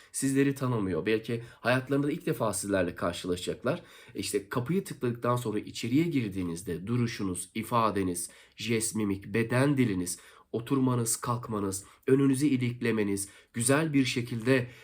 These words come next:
e, işte erkek adaylarımızın takım elbise, e, kadın adaylarımızın da aynı şekilde özen göstererek tertemiz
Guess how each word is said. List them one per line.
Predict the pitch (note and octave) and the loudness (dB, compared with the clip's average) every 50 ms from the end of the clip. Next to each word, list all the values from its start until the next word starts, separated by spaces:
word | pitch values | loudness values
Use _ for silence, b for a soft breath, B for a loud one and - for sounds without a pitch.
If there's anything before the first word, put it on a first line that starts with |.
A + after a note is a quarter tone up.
| B B B | B B B
e, | G#2+ G#2+ G#2 | 0 0 0
işte | G2 G2 - A#2 A#2 A2 - | 0 0 0 0 0 0 0
erkek | G#2 G#2+ G#2 - A#2+ A2+ A#2 - | -2 -4 -4 -4 -6 -6 -6 -6
adaylarımızın | - G#2+ G2+ G2+ G2+ G2+ G#2 G2+ G2+ G2+ G2+ G2 G2+ G2+ G2+ | -6 -4 -2 -2 -2 -2 -2 -2 -2 -4 -4 -4 -4 -4 -4
takım | G2 G#2 G#2 G2 - G2+ G2 | -6 -6 -8 -8 -6 -6 -4
elbise, | F#2 F#2 F2+ F#2 - - G#2+ G#2+ G#2+ B B B B B B | -4 -4 -4 -6 -4 -2 -2 -2 -2 B B B B B B
e, | D#2 D#2+ E2+ F2 F2 E2+ | -4 -2 -2 -2 -2 -4
kadın | - A2 G#2 A#2+ A#2+ | -6 -6 -4 -2 -2
adaylarımızın | G#2+ G2 G2 G2 F#2+ F#2 F#2+ G2 G2 G2 F#2+ F#2+ G#2+ G#2 G2 | -2 -2 -2 -2 -2 -2 -2 -4 -4 -4 -4 -2 -2 -2 -2
da | G#2 F#2+ F#2 B B B B | -2 -4 -4 B B B B
aynı | B F#2 F#2 F#2 F#2 | B -6 -4 -4 -4
şekilde | F#2 - G2+ F#2 - G2 F2+ G#2 | -6 -6 -6 -6 -6 -4 -4 -4
özen | F#2+ - G2+ G2 F#2+ A#2+ C3+ D3 C#3+ B2 | -4 -4 -4 -4 -2 0 0 0 0 0
göstererek | G#2 G2 - - G#2 G2+ F#2+ E2+ E2+ - - - | -2 -4 -4 -2 -2 -2 -2 -2 -4 -6 -6 -4
tertemiz | A2+ A#2 B2 B2 - A2 F2+ F2 G2+ - - | -2 -2 -2 -2 -2 -4 -4 -4 -4 -8 -10